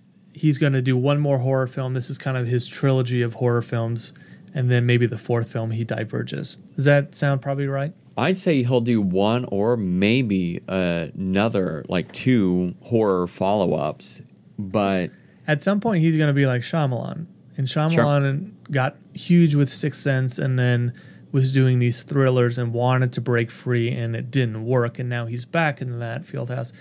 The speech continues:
Speaker 1: I think Peele's maybe a little more talented in certain ways that he could sustain doing different things, but I kinda wonder how mu-, 'cause I really like this kind of stuff. So I,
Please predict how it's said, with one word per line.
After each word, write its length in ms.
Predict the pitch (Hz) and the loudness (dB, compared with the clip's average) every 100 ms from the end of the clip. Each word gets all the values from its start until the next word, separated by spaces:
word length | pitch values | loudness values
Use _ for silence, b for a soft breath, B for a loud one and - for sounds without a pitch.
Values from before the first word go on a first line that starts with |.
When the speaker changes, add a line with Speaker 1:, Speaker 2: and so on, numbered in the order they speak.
| B B B B | B B B B
Speaker 1:
I 80 | 139 | 0
think 400 | 160 143 131 - | 4 2 0 -6
Peele's 420 | - 147 139 123 - | 0 2 2 -2 -6
maybe 540 | 151 131 127 127 139 | -4 -2 2 2 4
a 80 | 139 | 2
little 220 | 135 135 | 2 2
more 160 | 131 127 | 0 0
talented 440 | 135 139 143 147 | 0 0 0 -2
in 100 | 147 | -4
certain 300 | 131 156 147 | -2 -4 -2
ways 360 | 143 139 143 131 | 0 2 0 0
that 240 | 131 131 | -2 -2
he 160 | 131 131 | -2 -2
could 160 | 123 | -2
sustain 640 | 117 135 - 131 127 123 123 B B B B B B B - | -4 -6 -6 -2 0 0 -2 B B B B B B B -8
doing 420 | 139 131 123 120 120 - | 0 4 4 2 -4 -10
different 460 | - 123 - 127 143 | -4 -2 0 -2 -2
things, 520 | 123 127 147 190 196 | -4 0 2 2 0
but 360 | - 123 117 147 202 B B B B B | 0 2 2 0 -6 B B B B B
I 80 | 151 | -4
kinda 260 | 147 180 156 | 0 0 2
wonder 520 | 156 151 143 131 127 | 2 0 0 0 -2
how 200 | - 165 | -4 -2
mu-, 140 | 156 156 | -2 -4
'cause 300 | - 160 156 | -6 -4 -2
I 100 | 175 | 0
really 320 | 180 165 131 | 2 0 0
like 300 | 117 120 123 | -2 -4 -4
this 160 | 135 - | -8 -8
kind 200 | 131 123 | -6 -6
of 80 | 120 | -6
stuff. 220 | 135 131 | -6 -6
So 120 | - | -2
I, 120 | 139 | 0